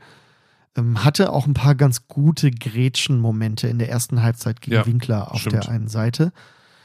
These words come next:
Speaker 1: Aber der Impact war halt dann doch nicht so groß und anders als Appelkamp hat halt keinen Assist und darum ist er dann bei mir bei der vier.
Speaker 2: Ja,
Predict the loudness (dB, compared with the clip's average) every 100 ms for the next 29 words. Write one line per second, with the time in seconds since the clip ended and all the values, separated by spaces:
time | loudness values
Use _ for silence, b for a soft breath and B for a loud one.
0 | b b b _ 2 6 6 6 6 4
1 | 6 6 4 2 4 6 4 4 2 0
2 | 2 2 0 0 2 2 0 -2 2 2
3 | 2 -2 0 0 0 4 4 4 0 0
4 | 0 -2 -10 -10 _ _ _ _ _ _
5 | _ -2 2 2 4 2 4 2 4 2
6 | 4 6 6 2 -2 -4 -4 -6 -4 0
7 | 2 2 0 -10 -2 0 4 4 4 4
8 | 4 2 -4 -6 -10 -12 -12 -8 -8